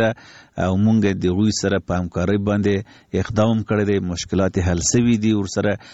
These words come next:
موارد زیات لرو، خو ستاسې د وخت چون ایجاب نه کوي، که نه، زه د نوم د اخیستلو نه علاوه تقریبا یوه میاشت مخکې یو خور راغله ما ته چې دغسې زما حق حقوق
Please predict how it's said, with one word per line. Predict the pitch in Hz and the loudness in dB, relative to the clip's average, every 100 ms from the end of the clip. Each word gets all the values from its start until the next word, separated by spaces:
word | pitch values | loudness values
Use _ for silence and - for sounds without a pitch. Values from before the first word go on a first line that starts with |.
| - _ | -20 _
موارد | 98 139 196 113 87 | 0 2 2 0 0
زیات | 95 127 139 123 | 2 2 2 0
لرو، | 127 127 117 - - _ _ | 2 2 0 -6 -20 _ _
خو | - 117 104 101 95 | -10 -2 0 2 0
ستاسې | - 120 117 110 95 | 0 0 0 0 0
د | |
وخت | 101 98 127 127 - | 0 2 2 0 -8
چون | - 107 101 | -6 -4 -2
ایجاب | 90 113 131 123 131 | 0 0 0 0 -2
نه | 117 | -2
کوي، | 120 120 113 - - _ _ | 0 0 0 -6 -20 _ _
که | 107 | -2
نه، | 101 110 107 | 0 2 0
زه | 95 107 113 | 0 0 0
د | 98 101 110 | 2 2 2
نوم | 120 | 2
د | 107 101 | 2 -2
اخیستلو | - - 113 | -4 -2 0
نه | 104 95 | 2 2
علاوه | 101 131 123 123 120 110 - - | 2 2 2 2 0 -2 -10 -6
تقریبا | 107 - 131 117 113 107 | -6 0 0 2 0 2
یوه | 139 165 | 2 2
میاشت | 135 110 - | 0 -2 -2
مخکې | 123 113 110 | -2 -2 -2
یو | 107 | -2
خور | 95 - 110 104 | -2 -2 0 2
راغله | 113 110 107 | 0 0 0
ما | 104 110 | 0 -2
ته | 107 104 | 0 0
چې | 95 - 95 | 0 -2 -2
دغسې | 107 101 101 92 | 0 -2 -2 -2
زما | 104 104 | 0 0
حق | 104 107 95 | -2 -2 -4
حقوق | 90 127 117 | -2 -2 -2